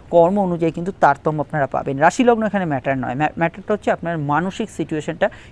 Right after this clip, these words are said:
কীভাবে আপনার উপর প্রভাব বিস্তার করবে, সেই বিষয়টা খেয়াল রাখবেন। আজকের দিনে আমি প্রথমেই বলবো, যে কোনো সিদ্ধান্ত নেওয়ার ক্ষেত্রে আপনি গুরুত্বপূর্ণ meeting, আলাপ আলোচনা এগুলো করতে পারেন, নিশ্চয়ই করা যেতে পারে।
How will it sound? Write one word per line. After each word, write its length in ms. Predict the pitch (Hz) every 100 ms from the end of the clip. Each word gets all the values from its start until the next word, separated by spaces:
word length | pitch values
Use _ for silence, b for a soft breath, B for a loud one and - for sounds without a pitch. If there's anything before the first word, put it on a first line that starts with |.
| -
কীভাবে 280 | 190 180 180
আপনার 200 | - 147 139
উপর 120 | 185
প্রভাব 200 | 165 135 135
বিস্তার 240 | 123 - 139
করবে, 160 | 147 120 -
সেই 120 | 180
বিষয়টা 240 | 165 170 233 -
খেয়াল 180 | 143 123
রাখবেন। 220 | 131 - - B B B 180
আজকের 200 | 202 262
দিনে 120 | 247 254
আমি 80 | 226
প্রথমেই 320 | 190 175 202 202
বলবো, 160 | 180 220 170
যে 40 | 160
কোনো 120 | 185 190
সিদ্ধান্ত 460 | - 175 160 185 185 175
নেওয়ার 200 | 147 139 -
ক্ষেত্রে 260 | 151 - 175 B B B 147
আপনি 160 | - 143
গুরুত্বপূর্ণ 440 | 139 143 151 147 143 139
meeting, 260 | 139 147 139 135
আলাপ 160 | 135 -
আলোচনা 240 | 135 160 151
এগুলো 140 | 165 -
করতে 220 | - - 143
পারেন, 160 | 156 240 160
নিশ্চয়ই 280 | - 208 -
করা 140 | 151 139
যেতে 140 | 139 151
পারে। 120 | 170